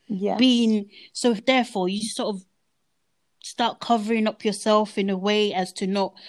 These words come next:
Speaker 2: um, be found attractive, especially if you come from a religious background
Speaker 1: Yes.
Speaker 2: where you're made to feel like if a man looks upon you, you've made him sin, you are harlot, you're this, you're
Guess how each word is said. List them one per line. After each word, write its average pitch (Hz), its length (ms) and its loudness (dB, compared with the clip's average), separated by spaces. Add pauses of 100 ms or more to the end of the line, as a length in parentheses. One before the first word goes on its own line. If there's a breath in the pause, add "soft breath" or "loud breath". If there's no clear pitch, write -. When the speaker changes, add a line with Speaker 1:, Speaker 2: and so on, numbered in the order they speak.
(200 loud breath)
Speaker 2:
um, 175 460 0 (320)
be 202 120 -4
found 196 360 0
attractive, 220 540 -2
especially 370 400 -2
if 302 100 -2
you 302 80 0
come 294 180 0
from 262 220 -2
a 240 80 0
religious 240 560 -2
background 170 720 -2
Speaker 1:
Yes. 156 500 4
Speaker 2:
where 226 240 6
you're 220 260 2
made 220 260 -2
to 208 100 -10
feel 214 280 -2
like 185 320 -2 (320 loud breath)
if - 160 -14
a 190 60 -4
man 214 380 4
looks 226 240 -4
upon 220 400 -2
you, 214 300 -2 (180 loud breath)
you've 175 160 -6
made 208 300 2
him 170 180 -4
sin, 220 640 2 (240 loud breath)
you 180 260 -4
are 160 220 -6
harlot, 220 640 2
you're 180 380 -10
this, 233 360 -2
you're 160 160 -14